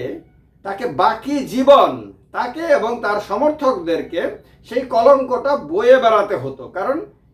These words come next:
লন্ডনের অক্সফোর্ড ইউনিভার্সিটির প্রভাব সারা পৃথিবীতে রয়েছে।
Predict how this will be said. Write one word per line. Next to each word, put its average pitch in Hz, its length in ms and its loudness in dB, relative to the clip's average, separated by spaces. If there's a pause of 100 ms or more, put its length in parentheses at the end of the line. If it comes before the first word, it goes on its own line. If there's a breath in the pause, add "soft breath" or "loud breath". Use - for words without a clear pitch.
(160)
লন্ডনের 269 680 4 (340)
অক্সফোর্ড 277 600 0
ইউনিভার্সিটির 254 720 0 (100)
প্রভাব 202 300 0 (360)
সারা 285 260 2
পৃথিবীতে 175 580 -2
রয়েছে। 120 400 -8